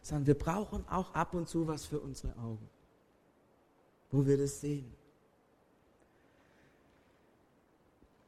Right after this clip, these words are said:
Für mich ist das Gebetsfrühstück der, der Pastoren so ein Moment. Wir, wir waren vor zwei Wochen zusammen, haben uns in der Ludwig-Hofacker-Gemeinde getroffen.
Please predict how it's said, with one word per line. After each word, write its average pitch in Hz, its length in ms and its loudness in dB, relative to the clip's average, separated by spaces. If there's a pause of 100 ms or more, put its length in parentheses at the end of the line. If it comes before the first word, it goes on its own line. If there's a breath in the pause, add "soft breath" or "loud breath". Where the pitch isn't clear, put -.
(1000)
Für 147 140 6
mich 233 240 12
ist 175 180 4
das 156 160 0
Gebetsfrühstück 175 960 6
der, 143 280 8
der 139 140 4
Pastoren 147 640 2
so 113 160 0
ein 113 80 0
Moment. 107 460 -2 (800)
Wir, 120 260 2 (500)
wir 123 220 2
waren 139 480 2
vor 120 340 2 (180)
zwei 143 360 2
Wochen 156 280 2
zusammen, 143 560 -4
haben 147 140 4
uns 165 140 2
in 147 80 -2
der 139 80 6
Ludwig-Hofacker-Gemeinde 135 1200 2
getroffen. - 480 -12